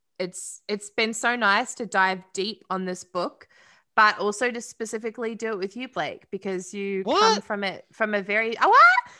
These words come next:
Speaker 1: You
Speaker 2: What?
Speaker 1: come from it, <laughs> you come to it from a very different place. And it's, yeah, it's really,
Speaker 2: Right.
Speaker 1: really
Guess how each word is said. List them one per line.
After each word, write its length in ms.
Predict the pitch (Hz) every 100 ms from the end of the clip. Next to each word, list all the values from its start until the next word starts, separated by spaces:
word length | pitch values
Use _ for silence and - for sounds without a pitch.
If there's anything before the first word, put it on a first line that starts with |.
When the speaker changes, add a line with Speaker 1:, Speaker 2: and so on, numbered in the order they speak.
| - 180
Speaker 1:
You 40 | 359
Speaker 2:
What? 80 | 440
Speaker 1:
come 120 | 480
from 200 | - 403
it, 1160 | 370 254 - _ _ _ - - - 285 285 220
<laughs> 40 | 247
you 120 | 247
come 300 | 240 202 233
to 120 | 247
it 180 | 185 -
from 160 | 208 202
a 40 |
very 280 | 185 180 180
different 460 | 190 180 185 170 -
place. 380 | 185 147 170 _ _ _ - -
And 480 | 196 190 175 175 170 - -
it's, 500 | 185 - - - - -
yeah, 180 | 392 180
it's 140 | -
really, 160 | 294 143
Speaker 2:
Right. 180 | 143 214 226
Speaker 1:
really 280 | 339 247